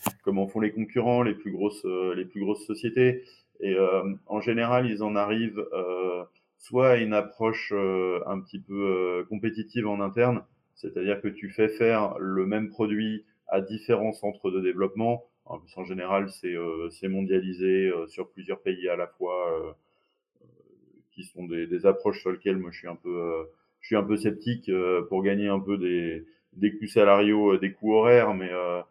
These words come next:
quand les gens ont déjà travaillé au sein d'une même entreprise, c'est compliqué. Alors quand tu mets une, euh, une distance, quand tu mets des différences culturelles, euh, euh,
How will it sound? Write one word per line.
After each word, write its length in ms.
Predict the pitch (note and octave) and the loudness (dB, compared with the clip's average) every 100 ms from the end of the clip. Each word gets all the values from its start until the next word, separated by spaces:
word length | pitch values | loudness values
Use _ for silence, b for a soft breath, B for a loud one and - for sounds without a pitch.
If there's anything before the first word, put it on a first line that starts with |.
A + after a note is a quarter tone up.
| _ _ _ | _ _ _
quand 140 | - G2 | -4 0
les 120 | G2 | 0
gens 220 | G2+ A2+ | 0 0
ont 20 | |
déjà 260 | G2+ G#2 A#2+ | 2 4 4
travaillé 680 | A#2+ A#2 A2 A2 A2+ A2+ G#2 | 2 0 2 2 2 0 0
au 100 | G2+ | -2
sein 200 | G2+ A#2 | -2 -4
d'une 160 | A2 | -2
même 180 | G#2+ G#2+ | -2 -2
entreprise, 540 | G#2 - G#2+ - A2 - | -2 -2 -4 -4 -10 -8
c'est 100 | - | -10
compliqué. 560 | G2 G2 G#2 B2+ B2 - _ - | -10 -16 -2 0 0 -2 _ -12
Alors 180 | E2+ F2+ | -8 -8
quand 100 | G#2 | -8
tu 160 | - G2+ | -8 -6
mets 200 | G#2+ G#2 | -2 -2
une, 200 | G2 F#2+ | -2 -4
euh, 280 | F2+ F2+ F2+ F#2+ | -4 -4 -6 -6
une 200 | G2+ G2+ | -8 -8
distance, 600 | A2 - B2 A#2+ A#2+ - | -10 0 2 2 0 -4
quand 100 | F#2+ | -16
tu 140 | - | -10
mets 160 | F#2+ F#2+ | -8 -6
des 100 | F#2 | -8
différences 460 | F#2+ G#2 G#2+ A2 - | -8 -4 -4 -4 -6
culturelles, 800 | A2 - A#2 A2+ A#2 A#2 A2 | -12 -8 -2 2 2 2 2
euh, 340 | G2 F#2 F2+ F2+ b b b | 0 0 0 -2 b b b
euh, 60 | - | -10